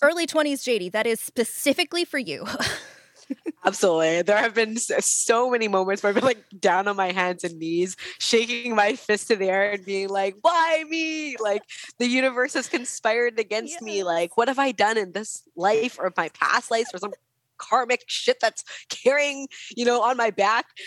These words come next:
Speaker 2: Um, and then I've realized so many times it's really just been me standing in the way of myself and my own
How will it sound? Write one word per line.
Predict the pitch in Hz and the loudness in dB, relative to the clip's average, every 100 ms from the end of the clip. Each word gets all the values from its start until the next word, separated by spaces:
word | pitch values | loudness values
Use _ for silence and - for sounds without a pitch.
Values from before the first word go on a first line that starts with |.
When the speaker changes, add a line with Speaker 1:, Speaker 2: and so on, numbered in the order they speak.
| - - - | -16 -14 0
Speaker 2:
Um, | 196 196 196 - | 2 2 -2 -4
and | 220 | 0
then | 226 | 0
I've | 233 196 | 0 -2
realized | 202 196 190 | -2 -2 -2
so | - | -4
many | 185 180 | -8 -8
times | - 165 165 | -6 -8 -8
it's | - | -6
really | 170 | -4
just | 165 170 | -4 -6
been | - 160 | -6 -4
me | 156 160 | 0 0
standing | 156 160 151 151 147 139 | 0 0 2 2 0 -2
in | 151 | -2
the | 147 | 0
way | 147 | 0
of | 143 | 0
myself | 139 151 135 127 139 - - _ - | -2 0 0 -2 -4 -8 -12 _ -2
and | 151 147 | 0 0
my | 143 147 - | 0 0 0
own | 156 151 139 143 | 0 0 -4 -10